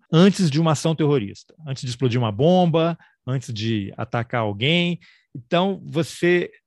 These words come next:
aqui no Brasil, né, e na sociedade ocidental, você cresce com essa imagem. O muçulmano, ele é louco,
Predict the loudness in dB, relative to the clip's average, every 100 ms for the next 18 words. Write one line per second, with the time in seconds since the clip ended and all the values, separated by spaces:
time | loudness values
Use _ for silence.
0 | _ -8 -6 -6 -4 -2 0 0 0 -2
1 | -2 -4 -4 -6 -8 -10 -10 -8 -6 -6
2 | -8 -10 -12 -12 -10 -8 -8 -8 -8 -6
3 | -6 -8 -4 0 2 2 -2 -8 -6 -4
4 | -6 -8 -2 -2 -2 -4 -2 -2 -2 -6
5 | -12 -18 _ -8 -6 -4 -4 -2 -2 -2
6 | 0 0 2 2 0 -2 -6